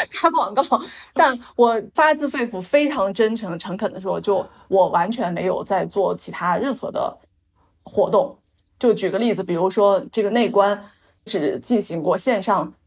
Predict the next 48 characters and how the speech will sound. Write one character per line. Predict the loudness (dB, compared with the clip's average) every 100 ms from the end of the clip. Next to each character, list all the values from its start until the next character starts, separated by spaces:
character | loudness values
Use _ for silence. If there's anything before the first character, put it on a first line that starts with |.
| _
跟 | -2 0
着 |
丹 | 2 2
喵 | 4 2 2 0 _ _ _
的 | -2
两 | 2 0 0
次 | -2 -2
的 | 0 -2
内 | 0 2
观 | 2 2
呼 | -2 -6
吸， | -6 -6 -6 -6 _
然 | -2 0
后 |
每 | 0 -2
次 | -2
大 | 2 4
概 | 4 2 0
跟 | 2 2
完 | 2
了 | -4
全 | -6 -6 -4
程， | -2
但 | 2 2
中 | 2
间 | 4 4 2
还 | -6
是 | -2 0
会 | 2 0 -2 _ _
控 | -4 0 0
制 | -2
不 | 0
住 | 0
的 |
玩 | 2 -2
手 | -4 -12
机， | -12 -12 -12 _ _ _
这 | 0
个 | 0
是 | 2
我 | 2
刚 | 2
才 | 0 -2 -2 -6 _
没 | 0
有 | 0
提 | 0 -2
到 | 0 0
的。 | -2